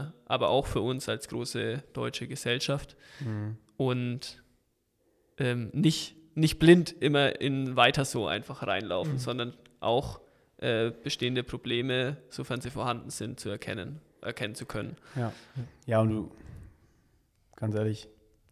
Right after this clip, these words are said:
Speaker 2: neulich erst recherchiert, ein helles dreihundert Kalorien.
Speaker 1: <laughs>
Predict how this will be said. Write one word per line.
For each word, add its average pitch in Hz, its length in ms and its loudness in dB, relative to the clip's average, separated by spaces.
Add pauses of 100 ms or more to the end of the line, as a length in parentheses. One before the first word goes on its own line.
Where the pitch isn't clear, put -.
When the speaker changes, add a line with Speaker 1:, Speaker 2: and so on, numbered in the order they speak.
Speaker 2:
neulich 107 340 -2
erst - 260 -12
recherchiert, 101 520 -6 (680)
ein 107 160 0
helles 104 540 0 (240)
dreihundert 101 420 0
Kalorien. 95 540 -4 (500)
Speaker 1:
<laughs> - 0 -